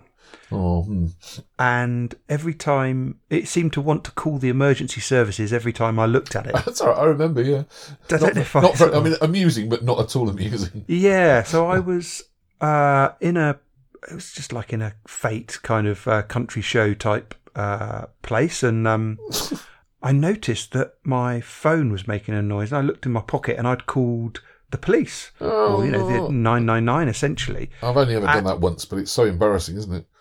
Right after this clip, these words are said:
Speaker 2: Yeah, and I thought, "Oh, God, I'm sorry," you know, and I had to stay on the line quite a long time because apparently, um, you know, when it called them, they heard some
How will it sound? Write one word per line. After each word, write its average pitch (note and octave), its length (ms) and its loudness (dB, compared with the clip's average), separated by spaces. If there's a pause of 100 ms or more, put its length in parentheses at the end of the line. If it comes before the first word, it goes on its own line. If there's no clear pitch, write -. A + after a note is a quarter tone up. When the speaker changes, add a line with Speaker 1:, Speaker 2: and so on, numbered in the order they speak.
(120)
Speaker 2:
Yeah, G3+ 360 2
and C3 80 2
I D3 40 0
thought, - 300 -8
"Oh, F#3 60 -8
God, D#3 260 -6
I'm G#2 80 -4
sorry," B2+ 440 -4
you C#3+ 60 -4
know, A2+ 280 -2
and A2+ 240 -2
I - 160 -12
had G#3+ 240 -2
to B2 180 0 (140)
stay - 260 0
on C3 140 2
the A#2 80 2
line A2+ 260 2
quite - 260 -2
a C3 40 -2
long A#2 240 -2
time G2+ 340 -8
because A2 240 -8
apparently, A#2 800 -2
um, A2 320 -2 (680)
you A#2+ 120 -2
know, G#2+ 120 2
when A#2+ 280 4
it - 160 -8
called A2+ 380 0
them, A2+ 300 2
they A2+ 160 2
heard A2 360 2
some A2 460 -4